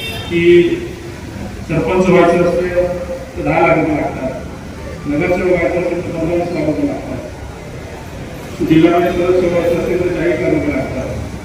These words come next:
आणि आमदार व्हायचं असेल तर मग एक वीस कोटी रुपये लागतात आणि खासदार व्हायचं असेल तर शंभर दीडशे कोटी लागतात. अशी प्रथा या ठिकाणी पडलेली आहे. पण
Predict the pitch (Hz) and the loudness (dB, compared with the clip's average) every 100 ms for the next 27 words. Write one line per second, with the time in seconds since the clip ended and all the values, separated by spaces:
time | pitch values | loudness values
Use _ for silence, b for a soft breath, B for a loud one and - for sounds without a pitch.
0 | - - - - 139 147 165 160 160 - | -10 -8 -8 -6 0 4 6 6 4 2
1 | 143 151 165 160 170 165 170 170 165 165 | 2 2 2 0 0 -2 -2 -2 -2 -2
2 | 160 160 165 - 175 151 143 - - - | -4 -2 -2 0 0 2 0 -4 -6 -10
3 | - - - - - - - - 147 - | -12 -12 -12 -12 -12 -10 -10 -8 -6 -2
4 | - - 190 180 196 196 196 196 196 175 | 0 2 2 2 2 0 0 0 2 4
5 | 156 147 143 135 127 117 - - - - | 2 2 -2 -2 -6 -8 -10 -10 -10 -10
6 | - - 196 - - 202 202 202 - - | -10 -4 -2 0 2 4 4 4 0 -6
7 | - - 160 156 165 175 175 165 151 151 | -10 -6 0 4 6 6 6 6 6 6
8 | 151 127 - - - - - 160 | 6 4 2 -4 -10 -14 -10 -8